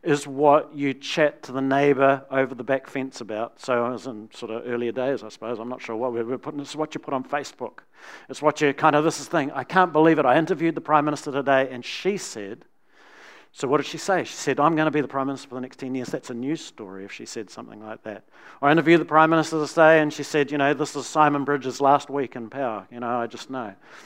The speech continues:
That's the news story. It's kinda like, "I can't believe it. Jacinda said this, Jacinda said this." Or,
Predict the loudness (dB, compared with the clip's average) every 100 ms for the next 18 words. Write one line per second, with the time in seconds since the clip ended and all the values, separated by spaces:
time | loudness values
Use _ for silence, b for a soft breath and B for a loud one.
0 | B 0 0 0 -2 4 4 2 -4 -2
1 | 0 -2 -2 0 4 2 2 -6 0 0
2 | 0 -2 -2 -2 -8 -10 -12 -10 -10 -10
3 | -10 -14 -16 -12 -8 -8 -10 -12 -8 -8
4 | -8